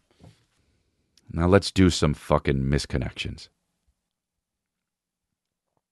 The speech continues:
And these are only back because M G K asked me to put 'em back. So you could thank him for that. Go on his Instagram and say, "Thanks for Chris D'Elia bringing back misconnections."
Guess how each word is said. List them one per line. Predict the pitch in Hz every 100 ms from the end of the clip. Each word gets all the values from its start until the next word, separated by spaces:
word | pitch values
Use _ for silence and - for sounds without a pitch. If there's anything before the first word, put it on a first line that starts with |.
| _ - _ _ _ _ _ _
And | 85
these | 120 160
are | 131
only | 90
back | 80 82
because | - 80 71
M | 76
G | 67
K | 67 76 67
asked | 64 -
me | 60
to | -
put | -
'em | 58
back. | 57 - - - _ _ _ _ _ _ _ _ -
So | -
you | 67
could | 65 62
thank | 65 60
him | 58
for | - -
that. | - -
Go | -
on | 123
his | 85
Instagram | 78 71 71
and | 64
say, | - 64
"Thanks | - 82
for | - 76
Chris | 80 71
D'Elia | 67 69 67
bringing | 69 64
back | 62 60
misconnections." | 65 - 60 55 - 55 -